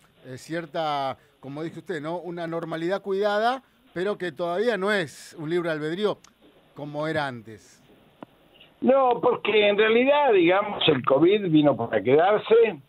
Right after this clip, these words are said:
Speaker 2: se va a quedar viviendo con nosotros, vamos a tener que vacunarnos. Yo les voy a recordar algo para que ustedes, eh, pensemos juntos. Hace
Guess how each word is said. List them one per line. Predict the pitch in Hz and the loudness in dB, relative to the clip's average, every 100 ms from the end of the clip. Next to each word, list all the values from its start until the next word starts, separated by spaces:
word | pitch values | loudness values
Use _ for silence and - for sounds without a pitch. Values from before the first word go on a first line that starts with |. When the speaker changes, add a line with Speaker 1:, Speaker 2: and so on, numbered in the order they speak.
| _ _ _ _ - | _ _ _ _ -4
Speaker 2:
se | 110 | 2
va | 135 | 2
a | 143 | 4
quedar | 131 156 202 196 | 4 4 4 4
viviendo | 151 143 151 165 156 120 | 4 6 6 4 4 4
con | 131 | 2
nosotros, | 120 - 170 190 190 208 202 | 0 2 4 4 2 2 4
vamos | 151 120 120 | 4 2 2
a | |
tener | 117 117 | 2 2
que | 107 | 2
vacunarnos. | 104 101 113 160 190 185 180 165 - _ _ _ | 2 2 2 2 4 4 2 0 -8 _ _ _
Yo | - | 0
les | 240 | 2
voy | 240 | 4
a | 277 | 4
recordar | 220 180 202 208 220 | 4 4 4 4 4
algo | 220 202 185 | 2 4 2
para | 147 151 143 | 2 2 2
que | 113 131 | 0 -4
ustedes, | - 160 156 139 - - - | 2 4 6 4 0 -8 -10
eh, | 107 95 85 - - _ - | -6 -6 -6 -10 -20 _ 0
pensemos | 135 123 180 175 | 0 2 2 2
juntos. | - 196 120 240 139 | 4 2 2 0 2
Hace | 202 - 196 - | 2 2 2 0